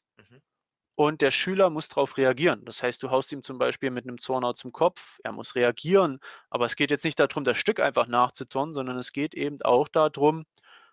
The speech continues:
Speaker 2: äh, Progressionsstufen zu schaffen. Also zum Beispiel erstmal im Stand, ne, oder erstmal eine Vorstufe davon und ihn dahin zu führen, eben auch in einem Trainingsplan, ne, und in einem
Speaker 1: Mhm.
Speaker 2: Lehrplan. Und das erfordert eben sehr viel Feinfühligkeit, weil du alle,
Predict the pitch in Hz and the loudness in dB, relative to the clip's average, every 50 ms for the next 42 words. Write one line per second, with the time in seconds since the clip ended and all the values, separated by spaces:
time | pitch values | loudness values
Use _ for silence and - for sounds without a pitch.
0 | _ _ - 135 131 127 - - 143 135 - 135 123 - - 143 165 185 185 - | _ _ 0 0 0 0 0 0 -2 0 0 -2 -2 0 0 0 0 0 -2 -6
1 | - - 151 139 - 139 127 - 127 - - 127 120 - - 104 - _ _ - | -4 -4 -4 -4 -4 -6 -10 -8 -6 -2 0 0 0 -2 -4 -20 -20 _ _ -2
2 | 143 135 120 - - 127 120 117 - - - - - - - - 165 156 - 160 | -2 -2 -2 -4 -8 -6 -6 -6 -4 -4 -6 -6 -6 -6 -6 -6 -6 -6 -6 -8
3 | 160 160 - - - - 101 - 104 - - - - - _ - - - - - | -12 -12 -12 -10 -6 -6 -6 -6 -6 -18 -18 -18 -20 -20 _ -20 -20 -20 -20 -20
4 | _ _ _ 135 127 139 151 156 - _ - 147 139 139 131 - 139 - - - | _ _ _ -6 -2 0 0 0 -2 _ 0 2 4 4 4 2 0 -2 -4 -6
5 | - 143 135 135 135 135 131 - _ _ _ - 139 143 - - - - 160 160 | 0 4 4 6 6 4 2 0 _ _ _ -6 -6 -6 -6 -6 -6 -2 2 2
6 | 170 165 - - - 156 151 139 - 147 135 135 127 - - - 135 131 131 127 | 2 2 0 -2 -4 -4 -4 -2 -4 -2 0 0 0 0 -2 -6 -6 -6 -6 -10
7 | 131 139 139 131 135 123 135 160 175 - 208 180 - - 123 123 117 117 127 120 | -10 -10 -4 -2 -2 -2 -2 -6 -10 -10 -12 -12 -12 -12 -10 -10 -10 -10 -10 -10
8 | 113 - 135 120 117 117 113 110 - - 127 135 151 151 - - - - 110 107 | -6 -6 -6 -6 -6 -10 -16 -14 -8 -6 -6 -6 -6 -10 -16 -14 -10 -10 -8 -8
9 | 98 95 98 117 143 156 143 - 123 110 110 110 110 104 117 131 143 120 120 117 | -8 -10 -8 -8 -8 -8 -6 -8 -8 -6 -6 -8 -6 -4 -4 -4 -4 -6 -4 -4
10 | 110 - 113 127 _ _ _ _ - - - - - - _ _ - - 123 127 | -4 -4 -6 -14 _ _ _ _ -20 -20 -20 -20 -20 -20 _ _ -10 -2 0 2
11 | 131 - - - - 143 - - 165 175 165 156 151 156 156 147 127 147 156 - | 2 2 2 0 0 2 4 6 6 6 6 6 4 0 0 0 -2 -2 -2 0
12 | 160 143 - - 139 151 196 208 - - 208 190 190 170 - - 160 151 160 156 | -2 -4 -2 0 -2 -2 -2 -4 -10 -12 -10 -8 -10 -8 -4 -2 0 0 0 -2
13 | 147 135 135 131 139 143 - - 143 143 180 202 202 180 | -2 -4 -6 -4 -6 -10 -6 -2 -2 -2 0 -2 -6 -8